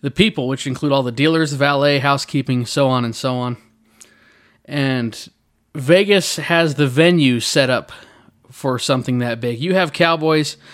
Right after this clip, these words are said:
you have rodeo fans, you have everybody coming from all over the world to come watch the national finals, and Vegas just has that set up.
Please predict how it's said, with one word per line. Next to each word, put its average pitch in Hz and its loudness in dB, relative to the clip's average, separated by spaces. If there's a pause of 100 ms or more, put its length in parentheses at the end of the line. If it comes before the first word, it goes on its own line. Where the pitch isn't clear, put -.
(140)
you 190 0
have 165 2
rodeo 156 6
fans, 139 0 (420)
you 170 4
have 156 2
everybody 185 4
coming 170 2
from 143 0
all 180 4
over 165 4
the 143 0
world 143 2
to 135 0
come 147 2
watch 131 0
the 127 -4
national 120 -2
finals, 123 -2 (380)
and 139 0
Vegas 175 4
just 160 0
has 147 0
that 131 2
set 131 0
up. 107 -6